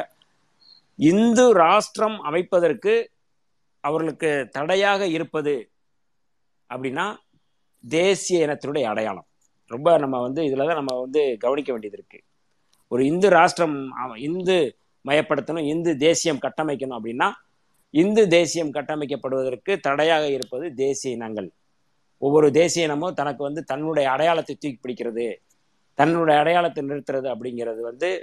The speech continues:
அது வந்து வளர்ச்சி வளர்ந்ததுன்னா மத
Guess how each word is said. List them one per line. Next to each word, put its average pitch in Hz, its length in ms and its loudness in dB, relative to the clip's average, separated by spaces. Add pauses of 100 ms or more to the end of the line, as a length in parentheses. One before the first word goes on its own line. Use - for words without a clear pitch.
(440)
அது 151 240 2
வந்து 175 240 4
வளர்ச்சி 151 360 0
வளர்ந்ததுன்னா 139 720 -2 (920)
மத 151 200 6